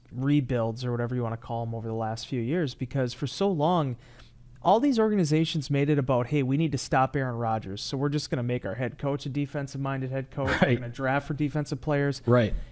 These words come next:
Speaker 1: And, and here's a little spoiler alert for you. Uh, it's gonna be difficult to stop Aaron Rodgers regardless of who your head coach is. Mike
Speaker 2: <laughs>
Speaker 1: Zimmer did a fine job of it many times, but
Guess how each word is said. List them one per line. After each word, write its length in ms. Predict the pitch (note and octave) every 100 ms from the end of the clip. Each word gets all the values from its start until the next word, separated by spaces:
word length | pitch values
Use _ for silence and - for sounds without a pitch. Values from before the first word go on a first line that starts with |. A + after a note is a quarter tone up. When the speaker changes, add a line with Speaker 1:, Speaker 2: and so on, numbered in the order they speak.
| -
Speaker 1:
And, 220 | D#3 D3 -
and 120 | D3
here's 180 | F3 A#3
a 40 |
little 140 | A#3 D#3+
spoiler 520 | - F3 E3+ D#3+ C3+
alert 280 | A#2 A2+ A2
for 140 | A#2
you. 260 | A2 F2 - - - - - - -
Uh, 280 | A#2 F#2 - - - -
it's 360 | G3 G3 G3 -
gonna 160 | B3+ G3+
be 100 | D3+
difficult 640 | E3+ D#3 E3 E3 D#3+ -
to 160 | D#3 B2+
stop 460 | - F3 D3 C#3+
Aaron 220 | D3 C#3
Rodgers 380 | C3+ C3 C3 B2
regardless 560 | C3 A2+ B2+ C3 B2+ B2
of 80 | A#2+
who 100 | C3+
your 140 | A#2
head 240 | B2 A#2 -
coach 280 | A2+ A2
is. 180 | - G#2 -
Mike 220 | G3 G#3
Speaker 2:
<laughs> 0 |
Speaker 1:
Zimmer 260 | G3 F#3+ E3+
did 160 | E3
a 40 | D3
fine 320 | - D3+ D3
job 260 | C#3+ C3 D3
of 140 | D#3
it 160 | E3 D3+
many 200 | D#3 D#3
times, 380 | D#3+ D#3+ D#3+
but 360 | - D#3 -